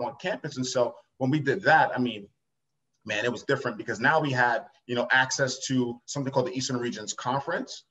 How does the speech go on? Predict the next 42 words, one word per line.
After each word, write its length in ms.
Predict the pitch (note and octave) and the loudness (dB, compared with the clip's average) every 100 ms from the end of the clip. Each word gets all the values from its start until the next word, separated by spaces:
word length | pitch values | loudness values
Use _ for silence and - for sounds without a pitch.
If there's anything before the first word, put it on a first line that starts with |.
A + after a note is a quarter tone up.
| _ - | _ 2
where 200 | B2+ B2 | 6 6
then, 320 | B2+ B2 A#2+ | 6 2 0
um, 360 | A2+ G#2+ G2+ G2 _ _ | -2 -2 -2 -8 _ _
you 80 | B2+ | 4
know, 280 | A#2+ A2+ - | 6 4 4
every, 260 | C3+ C3+ C#3 | 2 4 4
I 40 | |
think, 280 | B2+ B2 - - | 2 -2 -6 -8
you 100 | B2+ | -2
know, 160 | A2 G2+ | 0 0
every, 220 | B2 B2+ A#2 | 0 2 2
uh, 220 | G2+ F2+ - | 0 -2 -4
fall 240 | C#3+ C#3+ C3+ | 4 4 4
or, 80 | |
or, 280 | A2+ A2 G#2+ | 2 0 -2
or 300 | - G2+ F#2+ - | -4 -6 -6 -10
I 80 | - | -6
think 100 | D#3 | -4
it 40 | |
was 120 | - | -4
fall, 420 | - E3 C3 A#2+ - - | 0 4 4 4 -2 -8
you 60 | B2+ | -2
know, 80 | A#2+ | 0
they 120 | C#3+ | 0
did, 140 | C3+ C#3 | 0 -4
like, 100 | - | -6
a 40 | - - | -4 0
big 160 | D#3 | 2
event, 260 | C#3 A2+ - - | 2 -2 -6 -6
and 120 | A2+ | -2
there 80 | C#3 | 0
was, 140 | C3+ A2 | 0 -2
like, 160 | F#2+ - - | -4 -6 0
all 240 | C#3+ D3 | 2 4
the 80 | C#3 | 4
different 320 | C#3 C#3+ C3+ | 2 2 -4
student, 420 | - D3 C#3 C3 B2+ _ | -4 -4 -2 -2 -6 _
you 80 | C#3+ | -2
know, 180 | B2+ A#2 - | -2 -2 -4
chapters 480 | D#3 C3+ - C3 B2+ | 2 2 2 -4 -4
across 440 | - C3+ A#2 - - _ | 0 2 2 0 -10 _
the 100 | B2 | -8